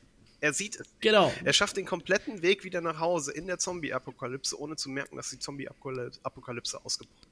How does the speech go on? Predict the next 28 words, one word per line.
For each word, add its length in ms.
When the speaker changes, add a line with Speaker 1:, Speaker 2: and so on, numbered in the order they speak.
Speaker 1:
ist. 160
Und 480
an 100
dem 180
Speaker 2:
Und 60
Speaker 1:
Punkt 280
ist 200
halt 160
der 80
Zuschauer, 480
dem 160
das 120
auf 140
jeden 220
Fall 200
auffällt, 460
komplett 720
auf 180
der 100
Couchkante 520
vorne 360
und 400
denkt, 320
„Was 400
zur 220
Hölle 240
Speaker 2:
Guckt 80
Speaker 1:
geht 140